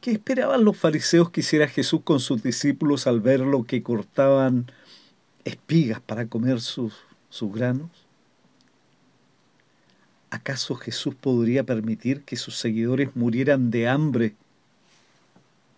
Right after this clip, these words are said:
en lugar de saciar con el alimento allí en el campo al cruzar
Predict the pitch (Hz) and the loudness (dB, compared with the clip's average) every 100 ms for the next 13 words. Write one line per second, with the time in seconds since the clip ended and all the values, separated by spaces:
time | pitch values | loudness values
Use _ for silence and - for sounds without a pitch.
0 | _ _ _ _ _ 113 113 110 107 123 | _ _ _ _ _ -10 -8 -6 -4 -4
1 | 120 123 117 110 104 _ _ _ _ _ | -2 0 0 0 -4 _ _ _ _ _
2 | _ _ _ _ _ _ _ _ _ _ | _ _ _ _ _ _ _ _ _ _
3 | _ _ _ _ _ _ _ _ - - | _ _ _ _ _ _ _ _ -10 -8
4 | 123 - - 123 123 131 123 _ _ _ | -6 -6 -4 -2 -2 -4 -14 _ _ _
5 | _ _ _ _ _ _ _ _ _ _ | _ _ _ _ _ _ _ _ _ _
6 | _ - 120 120 117 113 110 135 127 123 | _ -6 -2 -2 -4 -2 0 0 0 -6
7 | 151 143 - _ _ _ _ _ _ _ | -10 -10 -14 _ _ _ _ _ _ _
8 | _ _ - - - 123 135 131 110 - | _ _ -16 -16 -8 -4 0 0 -2 0
9 | 135 139 - 147 127 113 107 113 110 - | -2 -2 -8 -8 -6 -6 -6 -10 -6 -2
10 | 143 139 | -2 -2